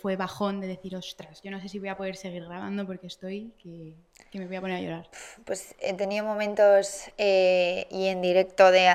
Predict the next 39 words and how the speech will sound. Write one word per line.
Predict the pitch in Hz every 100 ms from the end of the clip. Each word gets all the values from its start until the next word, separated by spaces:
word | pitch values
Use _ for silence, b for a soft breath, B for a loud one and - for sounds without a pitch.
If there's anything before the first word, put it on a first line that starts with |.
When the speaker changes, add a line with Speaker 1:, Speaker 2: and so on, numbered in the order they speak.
| -
Speaker 2:
de | 196 190
ansiedad, | 180 - 185 180 196
también | 202 185 180
tuvimos, | 190 190 190 196 - b b b
o | -
sea, |
he |
tenido | 196 214 220 -
dos | - 190 214 208
momentos | 208 208 208 208
así | 208 214 202
fuertes | 190 190 202
de | 202
decir, | 185 202 185 196 196
"No | 190
puedo", | 180 185 208
pero | 214 190
a | 185
la | 180
vez | 185
dices, | 190 180 165
"Vale, | 170 160 -
es | -
que | 165
estoy | - 170 175
grabando, | 175 170 180 196
hay | 175
un | 170 165
equipo | 165 180 170
aquí, | 180 226
o | 240
sea, | 185
hay | 165
Speaker 1:
Sí, |
Speaker 2:
que | 190
Speaker 1:
es |
Speaker 2:
ser | 180
Speaker 1:
curro. | 196 202
Speaker 2:
profesional | 190 185 180 196 262